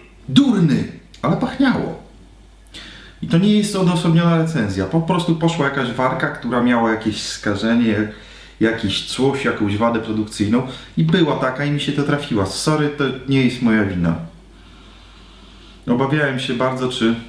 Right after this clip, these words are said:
czy ta taka nie będzie, ale, ale nie jest. Jest taki zapach świeży, lekko owocowy.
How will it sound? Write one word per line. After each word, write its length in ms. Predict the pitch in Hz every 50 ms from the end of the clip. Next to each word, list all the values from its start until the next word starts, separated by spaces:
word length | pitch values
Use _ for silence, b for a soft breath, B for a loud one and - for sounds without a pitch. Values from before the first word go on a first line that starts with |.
| - - - - - -
czy 140 | - 110
ta 140 | 107 120 117
taka 240 | - 113 - - 110
nie 120 | 110 110
będzie, 340 | 104 104 98 95 98 104 123
ale, 160 | - 165 165 170 - - B B B B B B B B B B B B B B B B B B B B B B B -
ale 180 | 104 113 131 143
nie 140 | 147 143 117
jest. 320 | 95 90 85 - - -
Jest 140 | 107 - -
taki 220 | 113 104 - 110
zapach 360 | 104 117 113 - 113 110 -
świeży, 680 | - - - - 127 127 123 113 117 117 117 117 117 - - B B B B B B B B B B B B B B B B B B B B B B B B -
lekko 480 | 101 101 107 110 - - - - 110 107
owocowy. 720 | 104 107 107 107 - - 113 110 107 104 110 110 107 104